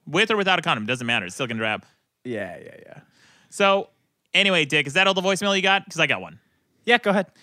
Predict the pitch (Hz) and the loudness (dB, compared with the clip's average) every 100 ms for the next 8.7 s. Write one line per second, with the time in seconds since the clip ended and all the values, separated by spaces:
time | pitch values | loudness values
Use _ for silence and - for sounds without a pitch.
0 | - - 262 294 359 196 226 233 214 190 | -8 -2 0 2 0 2 2 2 2 0
1 | 151 143 139 123 113 120 113 107 117 143 | 0 0 -2 0 -4 -4 -4 -4 -2 -2
2 | 135 127 110 - 233 226 220 220 151 151 | -2 -6 -4 0 0 0 -2 -2 -4 -4
3 | 151 - 190 202 220 208 170 147 143 - | -6 -2 0 0 0 -2 2 2 2 -4
4 | 123 117 - 113 165 214 131 92 101 110 | -10 -10 -12 -4 0 2 0 -2 -4 -8
5 | - - 226 285 - 285 285 294 262 262 | -8 2 6 6 6 4 6 4 6 6
6 | 269 294 - 247 254 277 214 220 - - | 6 4 4 6 8 8 6 6 6 2
7 | 370 381 403 480 508 - - 440 - 247 | 4 6 8 6 4 0 4 6 4 2
8 | 285 415 440 - 156 165 | 6 8 8 6 2 0